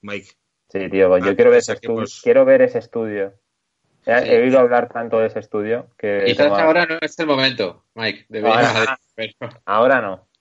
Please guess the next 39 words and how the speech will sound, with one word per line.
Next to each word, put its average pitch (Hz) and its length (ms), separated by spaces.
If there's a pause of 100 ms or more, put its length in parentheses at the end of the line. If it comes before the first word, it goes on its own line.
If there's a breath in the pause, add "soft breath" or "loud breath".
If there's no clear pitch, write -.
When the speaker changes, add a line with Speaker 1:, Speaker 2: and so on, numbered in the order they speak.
Speaker 2:
ahora 117 280
no. 90 160
Voy 110 140
a, 123 60
Speaker 3:
Lo - 0
Speaker 2:
por 120 40
lo 120 80
que 120 60
Speaker 3:
encontraremos 123 360
Speaker 2:
sea, 139 120
Speaker 3:
en 143 40
Speaker 2:
voy 113 60
a 110 40
Speaker 3:
otro. - 60
Speaker 2:
esperar 131 260
unos 113 180
meses, 104 300
voy 101 100
a 98 40
esperar 101 260
unos 92 140
meses, 82 320
sí, - 100
sí, 90 160
sí. - 140
Speaker 1:
Y 131 440
Iñaki 147 240
y - 20
yo 165 120
tenemos 160 260
un 143 80
grupo 143 280
de 131 300
WhatsApp 127 320
en 120 80
común 123 200
con 123 120
unos 127 160
colegas, 127 600